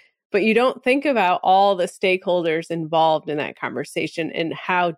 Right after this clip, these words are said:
different their perspectives are. And psychology really could s-, have served me well <laughs> in helping navigate those relationships. And then so much of what we do, we need to communicate our science. And I think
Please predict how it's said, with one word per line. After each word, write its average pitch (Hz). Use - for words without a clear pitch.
different 180
their 165
perspectives 160
are. 147
And 156
psychology 190
really 196
could 190
s-, -
have 185
served 214
me 202
well 240
<laughs> -
in 190
helping 185
navigate 175
those 180
relationships. -
And 196
then 190
so 254
much 233
of 220
what 220
we 208
do, 269
we 233
need 214
to 208
communicate 202
our 175
science. 170
And 180
I 214
think 233